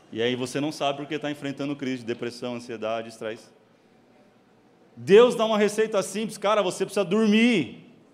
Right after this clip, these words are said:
precisa descansar. Ah, tem uma irmã com a cam-, camisa da Mulher Maravilha aqui.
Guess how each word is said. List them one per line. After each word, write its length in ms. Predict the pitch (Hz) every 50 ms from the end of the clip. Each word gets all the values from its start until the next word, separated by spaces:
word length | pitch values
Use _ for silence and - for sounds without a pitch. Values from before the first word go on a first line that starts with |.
| _ _ _ _
precisa 180 | _ - 180
descansar. 1040 | - - 214 214 208 208 208 202 196 208 220 233 220 196 147 - - - - - - - _ _ _ _ _ _ _ - _ _ _ _ _ _ _ _
Ah, 120 | - -
tem 120 | - - 185
uma 120 | 185 175
irmã 120 | 180 190
com 100 | 190 185 190
a 20 |
cam-, 160 | 165 180 185 - - - -
camisa 320 | - 151 151 156 147 151
da 160 | - 147 151 147
Mulher 200 | 143 135 143 139
Maravilha 480 | 139 135 139 123 107 110 113 101 104
aqui. 280 | 95 - - 98 82